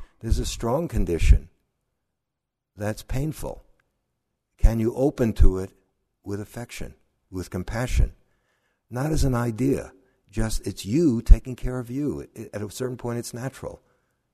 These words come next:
You don't need someone like me to tell you that. It's the best way you can take care of yourself.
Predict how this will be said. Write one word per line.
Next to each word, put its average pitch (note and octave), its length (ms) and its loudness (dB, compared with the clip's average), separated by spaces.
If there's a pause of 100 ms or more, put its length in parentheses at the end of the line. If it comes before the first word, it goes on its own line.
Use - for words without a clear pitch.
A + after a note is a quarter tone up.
(140)
You G2 80 -12
don't G#2 220 -4
need G#2+ 160 -2
someone G#2 260 -6
like G2 200 -6
me G#2 120 -4
to F#2 80 -6
tell B2 260 -6
you A#2 100 -4
that. - 280 -14 (400)
It's - 360 -2 (180)
the F#2+ 80 -6
best G#2+ 320 0
way G#2+ 140 -4
you G#2+ 120 -4
can C#3 320 -8
take G#2 240 -4
care D2 200 -10
of C2+ 120 -14
yourself. - 520 -20